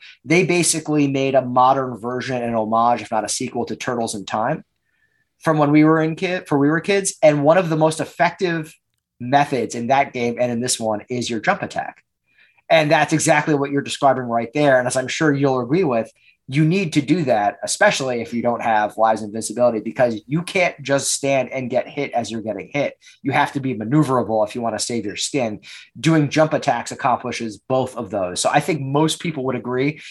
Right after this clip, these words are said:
in these styles of games that is probably the most valuable move,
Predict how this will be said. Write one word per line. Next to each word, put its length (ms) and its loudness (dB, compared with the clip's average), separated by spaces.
in 140 0
these 140 -2
styles 340 4
of 80 -6
games 300 -4
that 80 -2
is 100 -6
probably 720 2
the 100 -4
most 220 -4
valuable 540 2
move, 520 -4